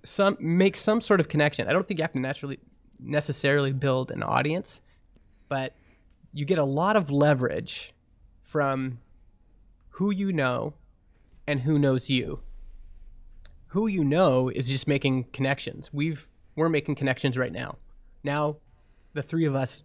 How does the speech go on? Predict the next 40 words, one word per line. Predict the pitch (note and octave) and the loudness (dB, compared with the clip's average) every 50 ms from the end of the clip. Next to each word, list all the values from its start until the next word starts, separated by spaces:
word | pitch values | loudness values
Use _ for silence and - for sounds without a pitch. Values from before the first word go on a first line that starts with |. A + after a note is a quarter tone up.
| _ | _
know | - C#3+ C#3+ C#3+ C#3 | 0 2 2 2 2
each | C3+ C3 - | 0 0 0
other, | C3+ B2+ A#2+ B2+ B2 B2+ A#2 - _ _ _ _ _ _ _ _ _ _ _ _ | 0 0 0 0 -2 -2 -4 -8 _ _ _ _ _ _ _ _ _ _ _ _
and, | - C#3+ C3 B2+ B2+ B2+ B2 - - - - _ _ - _ _ _ _ _ _ - | -4 -4 -2 -2 -2 -4 -6 -8 -12 -20 -20 _ _ -20 _ _ _ _ _ _ -10
uh, | - - - - | -8 -8 -8 -4
even | - G3+ G#3+ - | -2 0 0 0
the | D#3 | 2
fact | - - D3 C#3 - | 2 0 0 0 0
that | C#3 - | -2 -2
we've | D3+ C3 | 0 0
been | C3+ D#3 D3 | 0 0 2
on | C3+ B2+ B2 | 0 0 -2
a | |
phone | - - - G3 G3 F#3 | -2 0 0 0 2 0
call | - - C#3 B2+ B2+ C3 C3 B2 B2 - _ _ _ _ - | 0 0 0 2 2 0 -2 -4 -6 -12 _ _ _ _ -2
makes | D#3+ D3+ - - | -2 -2 0 0
it | C#3+ | 0
a | C#3 | 2
lot | C#3 C#3+ D3 C#3+ - | 4 4 4 4 2
easier | D#3 D#3 C#3+ C3+ C#3+ C3 | 2 0 0 0 0 -2
for | - - C#3+ C3+ | 0 0 2 2
me | C3+ C3+ C3+ C3+ C3 | 4 2 2 2 0
to | C3 - - C#3 C3+ C3 B2+ B2+ B2+ B2+ B2 - _ _ _ _ _ _ _ _ - | -2 -2 0 2 2 2 2 2 0 -2 -6 -8 _ _ _ _ _ _ _ _ -2
ask | D3 D3 - - | -2 -2 -2 -4
a | D3 | -6
favor | A#2+ - D3+ C#3+ C#3 C3+ C#3 C3 | -2 2 2 4 4 4 4 2
of | B2+ A#2+ | 2 2
you | C3+ D3 D3 D3 | 2 4 4 4
in | D3 | 4
the | C#3+ C3 | 2 2
future | - C#3+ C#3 C3 - C#3+ C#3 C3 | 2 2 2 2 2 2 2 2
or | - - D3 | 2 0 0
for | - - C#3+ | 0 0 0
you | C#3 C3 | 0 0
to | B2+ B2 | 2 2
ask | C3 B2+ - - | 0 0 0 -2
a | B2+ | -4
favor | - - C3 C3 B2 C3 B2 | 0 0 0 2 2 0 0
of | A#2+ A2+ | 0 -2
me. | B2 A#2+ G2+ F#2+ G2 - | -4 -4 -4 -6 -10 -12